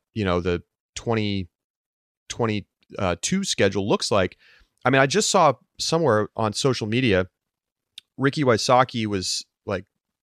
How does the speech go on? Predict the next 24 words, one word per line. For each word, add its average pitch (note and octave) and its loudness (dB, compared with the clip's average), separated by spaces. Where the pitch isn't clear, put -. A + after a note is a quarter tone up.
posted A#2 -4
something G#2+ -4
maybe G2+ -2
on F#2 -4
Facebook, G2+ -2
uh, F#2 0
referencing C#3 -2
a G2 -4
golf A2+ 0
tournament F#2 -2
that G2 -2
was - -8
finishing C#3+ 0
its G#2+ -6
competition A2 -4
on E2+ -10
Monday. F2+ -2
And G2 0
Ricky A#2 -2
was G2 -2
like, F#2+ 0
"Hey, C3 2
Jeff A#2 2
Spring, A#2 0